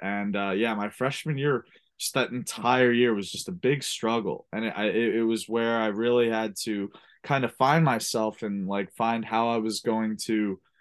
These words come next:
like, those were the biggest struggles in my life. And if I'm going,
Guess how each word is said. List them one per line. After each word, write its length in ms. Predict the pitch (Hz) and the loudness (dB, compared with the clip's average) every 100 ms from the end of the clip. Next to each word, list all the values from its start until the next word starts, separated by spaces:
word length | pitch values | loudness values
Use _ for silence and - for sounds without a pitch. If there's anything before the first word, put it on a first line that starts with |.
| _ _ - | _ _ 0
like, 180 | 120 113 | 0 4
those 240 | 123 120 | 4 4
were 80 | 117 | 2
the 60 | 117 | 0
biggest 340 | 117 117 113 | 0 0 -2
struggles 400 | - 127 139 123 | -2 0 0 0
in 60 | 110 | 0
my 100 | 107 | 0
life. 200 | 107 101 | -2 -2
And 180 | 104 98 | -6 -4
if 160 | 120 113 | -2 0
I'm 160 | 113 113 | 0 2
going, 320 | 113 110 | 2 2